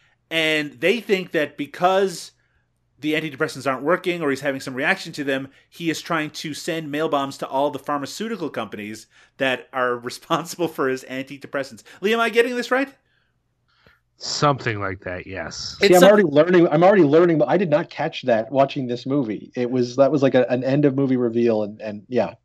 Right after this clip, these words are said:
Speaker 3: went
Speaker 1: It
Speaker 3: right over my
Speaker 1: it was actually an early movie reveal that they never <laughs> refer to again.
Speaker 3: <laughs>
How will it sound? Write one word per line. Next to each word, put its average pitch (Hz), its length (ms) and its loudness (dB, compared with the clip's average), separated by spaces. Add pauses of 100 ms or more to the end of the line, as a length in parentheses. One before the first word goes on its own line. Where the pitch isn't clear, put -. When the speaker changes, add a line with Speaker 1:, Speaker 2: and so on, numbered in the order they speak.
(160)
Speaker 3:
went 131 220 6
Speaker 1:
It 143 60 12
Speaker 3:
right 131 100 8
over 113 140 4
my 104 80 0 (340)
Speaker 1:
it 196 100 10
was 190 140 6
actually 220 380 4
an 170 80 -4
early 220 400 6
movie 165 260 2
reveal 131 320 0
that 139 160 -6
they 147 140 0
never 165 300 -2
<laughs> 202 40 2
refer 175 480 4
to 156 240 -2
again. - 380 -8 (180)
Speaker 3:
<laughs> - 220 0